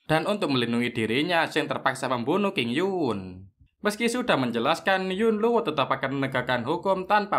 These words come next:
memihak dan menghukum yang jahat. Yun Luo memiliki esensi sejati beberapa kali lebih kuat dari Su Xiu.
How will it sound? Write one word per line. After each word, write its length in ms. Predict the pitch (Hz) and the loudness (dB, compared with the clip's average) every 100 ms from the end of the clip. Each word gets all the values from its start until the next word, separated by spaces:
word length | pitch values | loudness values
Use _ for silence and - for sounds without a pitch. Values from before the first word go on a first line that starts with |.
| 113 | -2
memihak 400 | 135 175 185 160 | -2 0 -2 -2
dan 80 | |
menghukum 480 | 135 120 143 185 214 | -4 -2 -2 0 -2
yang 160 | 185 117 | 0 -2
jahat. 800 | 117 117 135 208 196 127 95 - - _ _ _ _ | 0 -2 0 2 2 2 -2 -8 -18 _ _ _ _
Yun 240 | 185 202 | 0 4
Luo 240 | 214 220 214 | 4 4 2
memiliki 560 | 208 208 220 233 175 | 2 2 2 0 0
esensi 480 | 151 135 151 135 139 | 0 0 2 0 0
sejati 320 | 143 131 139 | 0 0 2
beberapa 400 | 131 120 131 127 | 0 2 2 2
kali 240 | 127 131 131 | 2 0 0
lebih 320 | 127 123 123 | 0 0 0
kuat 400 | 190 220 190 190 | 2 4 4 6
dari 320 | 240 226 226 | 6 6 2
Su 160 | 170 131 | 0 -2
Xiu. 800 | 139 175 226 190 117 101 98 | -2 0 2 2 2 0 -6